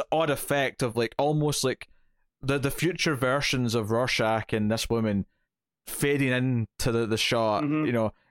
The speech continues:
Speaker 1: 'cause obviously he's not still sitting there dead when they're there. C-, 'cause o-,
Speaker 2: Right.
Speaker 1: obviously she's showing this old man around, this artist,
Speaker 2: Right.
Speaker 1: years later, where she killed her
Speaker 2: Right.
Speaker 1: father.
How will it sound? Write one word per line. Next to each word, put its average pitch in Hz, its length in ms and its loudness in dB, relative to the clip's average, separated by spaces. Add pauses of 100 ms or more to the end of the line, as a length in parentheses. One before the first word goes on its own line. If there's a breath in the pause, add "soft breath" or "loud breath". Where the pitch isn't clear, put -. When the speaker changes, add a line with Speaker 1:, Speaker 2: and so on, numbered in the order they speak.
Speaker 1:
'cause 196 80 0
obviously 247 320 2
he's 165 100 2
not 202 140 0
still 175 160 0
sitting 127 360 0
there 110 120 2
dead 113 320 0
when 104 140 0
they're 104 160 2
there. 104 340 2 (240)
C-, 135 260 0
'cause 151 140 0
o-, 156 100 2
Speaker 2:
Right. 185 280 2
Speaker 1:
obviously 196 320 2
she's 196 200 0
showing 165 360 0
this 131 180 0
old 131 220 0
man 117 280 2
around, 110 640 0 (160 soft breath)
this - 180 0
artist, 107 540 0 (160)
Speaker 2:
Right. 160 220 -2
Speaker 1:
years 135 340 2
later, 110 480 0 (1300)
where 143 240 2
she 139 140 0
killed 123 260 0
her 110 80 0
Speaker 2:
Right. 165 80 0
Speaker 1:
father. 110 400 2